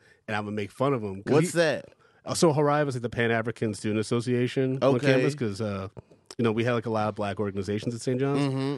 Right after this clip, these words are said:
Speaker 2: mm-hmm.
Speaker 1: and he was the president, um, and he was also really good friends with my R A, uh, not my R A, my orientation leader. And so, like, he introduced me, and no one knew, like, I didn't know, like, he was gonna be J. Cole. I didn't even know he rapped and stuff.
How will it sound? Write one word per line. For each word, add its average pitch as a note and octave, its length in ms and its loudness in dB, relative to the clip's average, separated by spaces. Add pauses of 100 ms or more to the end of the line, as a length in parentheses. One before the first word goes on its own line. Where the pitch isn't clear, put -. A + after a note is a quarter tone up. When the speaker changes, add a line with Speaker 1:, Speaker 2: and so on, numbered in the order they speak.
Speaker 2:
mm-hmm. C3 120 -2
Speaker 1:
and A2 300 0
he B2+ 100 4
was B2+ 120 -2
the A#2+ 80 -6
president, A#2+ 580 0 (460)
um, G#2 240 -2
and A2 120 0
he C#3+ 80 2
was C#3+ 120 2
also C3+ 180 2
really B2 200 2
good A#2 120 -4
friends A#2 240 -2
with A2+ 60 -2
my G#2+ 120 0
R G2+ 320 0
A, G2+ 300 -4 (160)
uh, A#2+ 160 2
not A#2+ 220 0
my A2+ 80 -4
R G2+ 180 -4
A, F#2+ 100 -4
my G2 140 -6
orientation A2 540 -2
leader. F2 240 -10 (440)
And G#2 140 -4
so, A2 220 2
like, G2 480 -4
he B2 240 -2
introduced G#2+ 400 -4
me, G2+ 360 -2
and G#2 300 0
no A#3+ 80 2
one B3 180 4
knew, E3 140 6
like, C3+ 220 0
I C3+ 100 0
didn't C#3 160 0
know, A2+ 140 0
like, G#2 200 -4
he A#2+ 100 -4
was A2 100 -6
gonna A2 100 -4
be G#2 140 -6
J. G2+ 260 -4
Cole. A2 300 -2
I - 80 -8
didn't A#2 100 0
even B2 140 0
know A2+ 80 -2
he F#2 100 -8
rapped G#2 380 -10
and F#2 100 -10
stuff. F#2 240 -10